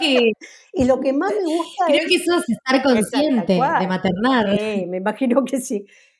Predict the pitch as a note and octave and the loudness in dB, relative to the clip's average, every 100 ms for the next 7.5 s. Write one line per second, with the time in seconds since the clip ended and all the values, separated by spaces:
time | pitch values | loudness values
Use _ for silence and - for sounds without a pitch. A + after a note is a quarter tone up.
0 | - C4 B3+ B3+ D4 G4+ F#4+ D4 D#4 - | -6 2 4 4 0 -2 -2 -2 -4 -4
1 | E4 B3+ C4+ C4 - _ _ _ _ - | 2 4 4 2 -12 _ _ _ _ -4
2 | A3+ G#3 G3+ G3 G3 F#3+ F#3 _ _ _ | -2 -2 -2 -4 -4 -8 -12 _ _ _
3 | _ - C#4+ E4 E4 D4 E4 E4 E4 D#4+ | _ -6 -2 0 2 2 2 0 -2 -4
4 | D4 - A#3 G3+ F#3+ F#3 F#3+ F3+ - _ | -6 -10 -6 -4 -4 -6 -6 -8 -12 _
5 | _ _ _ A#3 A3+ - D4 D#4+ B3+ - | _ _ _ -10 -8 -6 -4 -4 -6 -4
6 | C#4 C#4+ C#4 C4+ B3+ C4+ C4 C4 A3 G3+ | 0 2 0 -2 2 4 4 2 -6 -12
7 | - G3+ F#3+ F#3 E3+ | -6 -4 -4 -6 -12